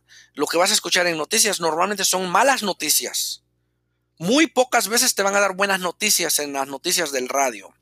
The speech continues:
o de la televisión. Bueno, cambia eso por, eh, tal vez un audio que pueda ayudarte en tu desarrollo, ¿ok? Ese es el paso número cinco. Y el paso número seis,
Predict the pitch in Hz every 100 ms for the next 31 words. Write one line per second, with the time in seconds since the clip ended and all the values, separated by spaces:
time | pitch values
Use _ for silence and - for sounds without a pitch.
0 | - - - 127 123 - 127 120 120 165
1 | 131 - - - _ 170 175 - 196 220
2 | 214 233 220 - 160 160 156 - - 170
3 | 208 214 208 208 285 247 147 123 - -
4 | _ 147 - 180 202 175 151 147 143 170
5 | 202 - 208 165 147 - 139 135 139 131
6 | 151 147 117 101 _ - - _ - 127
7 | 180 220 247 - - - 160 202 175 160
8 | - 180 175 175 175 165 - 180 - 113
9 | - - - - - 165 160 - 214 214
10 | 202 202 190 156 - 220 320 294 -